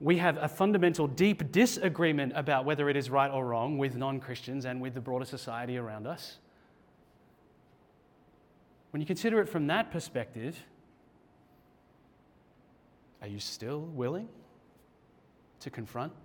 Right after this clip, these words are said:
sin? Are you willing to confront it in your own life?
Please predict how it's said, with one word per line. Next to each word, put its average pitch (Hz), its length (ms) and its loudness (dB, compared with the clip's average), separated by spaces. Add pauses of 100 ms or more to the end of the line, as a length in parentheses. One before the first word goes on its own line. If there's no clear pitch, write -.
(140)
sin? 160 280 -12 (4000)
Are 127 60 -4
you 123 140 -2
willing 156 280 2
to 151 120 -4
confront 156 400 -2
it 151 140 -2 (560)
in 143 180 -2
your 123 280 -2
own 175 540 -2
life? 110 520 -14